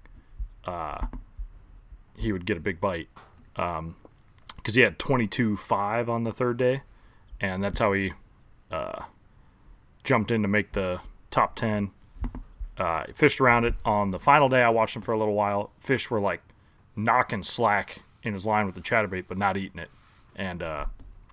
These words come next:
caught it like a four pounder right out the gate, and then it kinda got, that whole thing kinda fizzled on him. So, uh, but that was kind of a cool, like, s-, slightly different, only because he was, like, the only, one of the only guys left,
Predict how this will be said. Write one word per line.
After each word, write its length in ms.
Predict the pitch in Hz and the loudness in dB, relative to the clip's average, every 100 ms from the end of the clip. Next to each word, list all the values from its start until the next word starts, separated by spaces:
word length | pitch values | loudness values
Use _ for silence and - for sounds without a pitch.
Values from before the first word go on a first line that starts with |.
| - - - | -20 -12 8
caught 160 | 143 | 8
it 100 | 135 | 8
like 120 | 110 - | -2 -2
a 20 | |
four 200 | - 131 | 2 2
pounder 260 | 131 127 123 | 4 2 2
right 160 | 117 | 0
out 100 | 110 | 0
the 60 | 101 | -2
gate, 300 | 110 113 104 | -2 -2 -2
and 80 | 95 | -6
then 100 | 87 | -6
it 100 | - | -8
kinda 200 | 98 90 | -8 -6
got, 200 | 85 76 - _ - - - _ - | -8 -10 -16 _ -20 -20 -20 _ -4
that 140 | 101 | -2
whole 200 | 92 101 | 0 -2
thing 260 | - 104 90 | 0 -4 -4
kinda 220 | 95 85 | -8 -10
fizzled 340 | - 107 87 82 | -4 -4 -4 -8
on 160 | 76 | -10
him. 100 | 76 - | 0 2
So, 320 | 87 73 - - - - - - - - | 2 -2 -4 -8 -16 -20 -20 -14 -14 -10
uh, 360 | - 60 - - - - - - - - | -10 -10 -10 -12 -12 -20 -20 -18 -18 -2
but 120 | 113 | 6
that 120 | 160 | 6
was 140 | 131 - | 6 4
kind 140 | 120 | 0
of 40 | 90 | 0
a 60 | |
cool, 400 | - 117 98 90 | 0 2 2 0
like, 340 | 85 80 - - - - - _ - - - _ - | -4 -6 -10 -8 -8 -10 -20 _ -20 -20 -20 _ -14
s-, 440 | - - - - - - - | -8 -6 -4 -6 -6 -8 -10
slightly 480 | - - 143 135 - | -6 0 4 4 4
different, 360 | 123 139 143 135 | 2 4 2 4
only 220 | 147 135 | 6 6
because 300 | 110 127 113 | 6 6 4
he 60 | 110 | 4
was, 120 | 113 | 2
like, 140 | 117 104 | 2 0
the 80 | |
only, 240 | 104 107 110 | 0 2 2
one 160 | 113 | 2
of 60 | 120 | 4
the 60 | 107 | 4
only 140 | 104 | 2
guys 240 | 98 92 | 0 -2
left, 360 | 98 95 - - | -2 -4 -4 -18